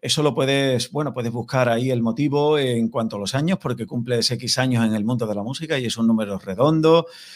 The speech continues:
El motivo puede ser que es el día, lo haces el día de tu cumpleaños para celebrar precisamente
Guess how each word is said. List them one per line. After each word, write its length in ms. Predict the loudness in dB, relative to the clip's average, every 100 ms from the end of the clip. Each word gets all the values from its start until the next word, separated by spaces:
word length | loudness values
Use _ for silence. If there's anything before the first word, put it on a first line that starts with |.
| -16
El 160 | -2 2
motivo 480 | 4 6 6 6 4
puede 300 | 4 2 4
ser 340 | 4 4 2
que 120 | 0
es 120 | 0 2
el 140 | 2
día, 280 | 4 4 4
lo 120 | 2
haces 240 | 2 2
el 100 | 2
día 180 | 4 2
de 100 | 2
tu 100 | 0
cumpleaños 560 | -6 -6 -4 -6 -6 -8
para 180 | -8 -8
celebrar 640 | -10 -8 0 0 0 -8 _ 0
precisamente 840 | 0 4 6 6 6 4 0 -8